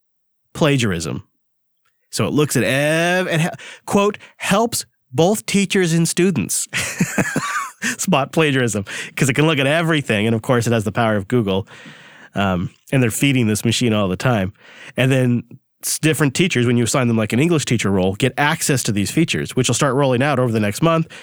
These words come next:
It's gonna support multiple languages. And you could see, like, as an educator, you'd be looking at that going, "Hmm, eight years of support, helps with built-in app search, takes care of a lot of the maintenance. It's easy to shuck these things when they gotta go.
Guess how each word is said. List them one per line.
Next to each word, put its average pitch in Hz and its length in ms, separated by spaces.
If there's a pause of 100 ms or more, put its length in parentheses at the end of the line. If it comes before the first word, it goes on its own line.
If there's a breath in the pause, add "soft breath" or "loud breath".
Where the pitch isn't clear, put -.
It's - 100
gonna 110 120
support 101 320
multiple 98 480
languages. 135 760 (440 loud breath)
And 147 160
you 147 80
could 143 140
see, 214 220
like, 123 160
as 123 100
an 131 80
educator, 160 380
you'd 127 140
be 123 80
looking 202 220
at 175 40
that 127 140
going, 110 300 (180)
"Hmm, 127 280 (840 loud breath)
eight 165 160
years 165 260
of 131 60
support, 196 600 (160)
helps 127 340
with 87 160
built-in 131 400
app 160 280
search, - 680 (400 soft breath)
takes - 280
care 123 200
of 107 60
a - 20
lot 107 160
of 92 60
the 90 60
maintenance. 156 480
It's 98 140
easy 120 260
to 90 80
shuck - 320
these 147 180
things 139 320
when 117 100
they 104 100
gotta 104 200
go. 147 400